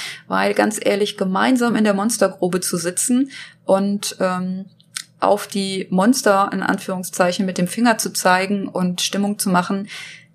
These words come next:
ist nicht immer hilfreich. Es war der Grund, warum ich mich aus den Facebook-Gruppen wieder verabschiedet habe, weil ich gemerkt habe, das, was da passiert, womit ich da konfrontiert bin, äh, das war mir zu heftig. <laughs> Also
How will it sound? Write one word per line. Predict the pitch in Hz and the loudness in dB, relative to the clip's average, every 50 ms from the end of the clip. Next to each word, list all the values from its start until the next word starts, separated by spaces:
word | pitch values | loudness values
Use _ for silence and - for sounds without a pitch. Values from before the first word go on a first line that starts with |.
| _ _ _ - | _ _ _ 0
ist | - 214 208 - | 0 0 2 2
nicht | 220 214 - | 0 0 2
immer | - 202 190 | 0 0 2
hilfreich. | 175 175 170 165 - - - - - - - - - | 2 0 -2 -2 -4 -6 -4 -4 -4 -4 -6 -10 -8
Es | - - - | -6 -4 2
war | - 175 | 2 2
der | 175 - 196 214 | 4 4 2 2
Grund, | 214 - 196 214 208 214 - | 2 2 0 0 0 2 0
warum | 185 190 196 185 - | 0 0 0 -2 -4
ich | - 202 - | -4 -2 0
mich | 226 214 208 - - - | -2 -2 -2 -2 -2 0
aus | 180 180 180 185 185 - - - - | 0 0 0 0 -2 -6 -8 -8 -6
den | - 190 185 180 180 | -4 -2 0 0 -2
Facebook-Gruppen | 175 - 190 190 185 - - - - 190 190 - 190 | -2 -2 -4 -4 -4 -6 -10 -4 -2 -4 -2 0 0
wieder | 185 190 180 175 | 2 4 2 2
verabschiedet | 175 - - - - - - - 233 220 226 220 220 - | 2 0 0 0 0 -2 -2 -4 0 0 0 0 0 0
habe, | 226 220 226 220 202 | 0 2 2 4 2
weil | 190 175 175 | 0 0 0
ich | - - | -4 -6
gemerkt | - 190 180 180 180 185 - - | -2 -2 -2 -2 -2 -4 -6 -4
habe, | 196 190 190 180 | -4 -2 -2 -4
das, | - - 180 202 - - - | 0 2 0 0 0 0 0
was | 196 190 - | 0 0 2
da | - 196 190 190 196 196 - - - - - - _ _ _ - | 0 0 2 0 -2 -4 -10 -20 -20 -20 -20 -20 _ _ _ -6
passiert, | - 185 180 - - - 226 247 262 277 269 - | -4 -4 -2 -2 -2 0 2 4 4 4 4 2
womit | 214 196 196 208 | 0 0 0 0
ich | 196 - | 0 -2
da | 196 190 | -4 -4
konfrontiert | - 202 185 180 - - 175 170 170 - - 247 262 269 269 - - | -2 -4 -4 -4 -2 -2 -2 -2 -2 -2 0 0 0 0 -2 -2 0
bin, | - 202 202 214 220 240 - - - - - _ _ _ _ _ _ _ _ _ _ _ _ _ _ _ - | 2 2 2 2 -2 -4 -6 -10 -18 -20 -20 _ _ _ _ _ _ _ _ _ _ _ _ _ _ _ -2
äh, | 185 185 180 180 | 0 2 4 4
das | 175 185 185 - | 2 2 2 0
war | 214 220 | 0 0
mir | 214 214 | 0 0
zu | 214 - 190 | -2 -4 -4
heftig. | 180 208 208 - - - 139 139 - - - _ - | -4 -4 -6 -8 -8 -8 -8 -8 -8 -16 -18 _ 0
<laughs> | - - - - | 0 0 2 4
Also | - 247 247 | 4 4 4